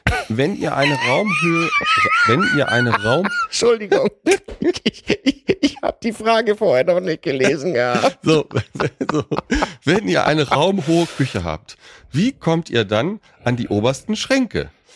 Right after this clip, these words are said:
Speaker 1: Ein Tritt beziehungsweise eine Trittleiter ist so sperrig, was gibt es? Platzsparendes.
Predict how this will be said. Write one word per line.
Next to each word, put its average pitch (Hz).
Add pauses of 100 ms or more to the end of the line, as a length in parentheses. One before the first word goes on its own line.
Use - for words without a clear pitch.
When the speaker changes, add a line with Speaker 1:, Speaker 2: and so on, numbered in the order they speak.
(140)
Speaker 1:
Ein 113
Tritt -
beziehungsweise 139 (160)
eine 101
Trittleiter 175
ist -
so 110
sperrig, 127
was 113
gibt -
es? - (240)
Platzsparendes. 76